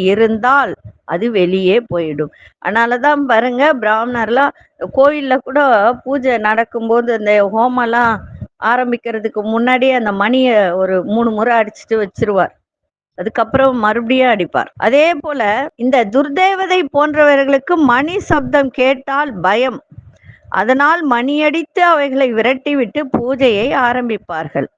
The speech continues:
ஒவ்வொரு நாளும் ஏன் இப்படி அடிக்க வேண்டும் என்றால், ஓடிப்போன துர்தேவதைகள் இருட்டிய பின் மீண்டும் ஒருவேளை வந்து விடலாம்.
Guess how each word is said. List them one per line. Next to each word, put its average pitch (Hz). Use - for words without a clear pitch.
ஒவ்வொரு 294
நாளும் 339
ஏன் 339
இப்படி 294
அடிக்க 277
வேண்டும் 277
என்றால், 226
ஓடிப்போன 320
துர்தேவதைகள் 254
இருட்டிய 330
பின் 294
மீண்டும் 330
ஒருவேளை 277
வந்து 220
விடலாம். 156